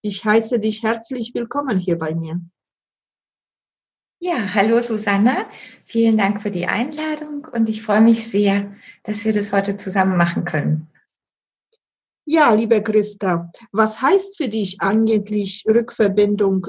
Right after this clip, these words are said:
Speaker 1: zur Quelle?
Speaker 2: Rückverbindung zur Quelle bedeutet für mich, dass wir uns wieder erinnern, wer wir eigentlich sind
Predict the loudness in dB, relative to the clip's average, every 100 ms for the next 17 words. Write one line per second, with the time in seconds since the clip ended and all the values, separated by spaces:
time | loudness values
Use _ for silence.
0 | -8 -6 -6 -2 0 2 0 -4 -12 _
1 | _ _ _ _ _ _ _ _ _ _
2 | _ _ _ _ _ _ _ _ _ _
3 | _ _ _ _ _ _ 0 0 -2 0
4 | 2 2 0 -2 -6 -4 -2 -2 -2 -2
5 | 2 2 0 -4 -6 0 4 4 4 -2
6 | -16 _ -20 _ _ _ _ _ _ _
7 | _ _ -2 2 2 2 0 2 2 4
8 | 0 0 0 2 2 2 2 2 2 0
9 | 0 2 0 -2 -8 -4 0 0 0 -6